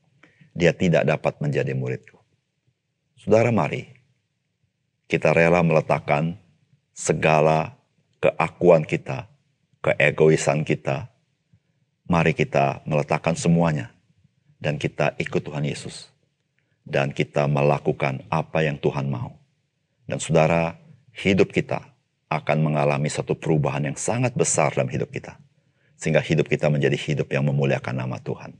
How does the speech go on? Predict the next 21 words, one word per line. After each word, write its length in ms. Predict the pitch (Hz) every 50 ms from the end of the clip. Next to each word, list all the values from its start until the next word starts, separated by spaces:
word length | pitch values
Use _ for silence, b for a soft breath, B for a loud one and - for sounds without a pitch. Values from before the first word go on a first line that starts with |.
| _ _ _ _ _ _ _ _ _ _ _ _ _ _ _ _ _ _ _ _ _ - - -
Mari 160 | 87 82 85
kita 240 | 80 87 - 64 -
berdoa. 320 | - - - - - - _ - - - B B B B B B B B B B B -
Bapa 160 | - - -
surga, 320 | - 123 120 123 143 - -
terima 240 | 110 104 98 92
kasih 320 | - 92 85 - - 95 73
untuk 160 | 82 80 85
kebenaran 480 | - 85 87 82 80 80 80 78 73 -
firman 320 | - 80 73 76 76 73 76 -
Tuhan. 320 | 78 69 - - - - _ _ _ _ _ _ _ _ _ _ _ _ _ _ _ _ _ _ _ _ -
Ajar 240 | - 82 87 95 90
kepada 320 | - 92 82 87 85 87
kami 320 | - 87 82 85 92 95
mengerti 800 | 95 92 85 87 90 92 87 - - 127 120 98 76 64 - - - _ _ _ _ _ _ _ _ _ _ _ _ _ _ _ _ _ _ _ _ _ _
arti 480 | - 85 82 - - - 92 92 90
kami 300 | - - 82 80 82 82
menjadi 300 | 82 80 76 76 73 - -
anak-anak 400 | - 78 78 - - 78 73 - - -
Tuhan. 260 | 80 67 - - - - - - _ _ -
Mengerti 640 | 90 90 92 95 90 82 - - - 127 110 90